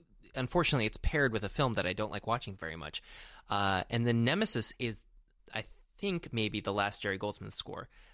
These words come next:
Um, it's certainly the last Star Trek score he did. Uh, but it is, unfortunately, a very bad movie, and the direction he was given,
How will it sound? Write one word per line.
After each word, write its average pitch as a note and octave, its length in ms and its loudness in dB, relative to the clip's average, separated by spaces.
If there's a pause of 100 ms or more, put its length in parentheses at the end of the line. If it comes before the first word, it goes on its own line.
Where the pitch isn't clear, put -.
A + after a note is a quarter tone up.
(160)
Um, F2 460 -4 (220)
it's - 140 -6
certainly G#2+ 240 0
the F#2 60 -4
last - 180 -8 (200)
Star G2+ 180 -4
Trek - 160 -12
score - 180 -12
he D#2 80 -16
did. D#2+ 320 -14
Uh, F2 440 -2 (200)
but A2+ 500 -2
it A#2+ 160 0
is, A2 420 0 (340)
unfortunately, C3 480 0
a G#2 40 0
very D3 200 2
bad G2+ 180 0
movie, G#2 420 0
and G#2 220 -2
the G#2 100 -2
direction A2+ 420 0
he G#2+ 100 -4
was G2 160 -6
given, G#2+ 480 -2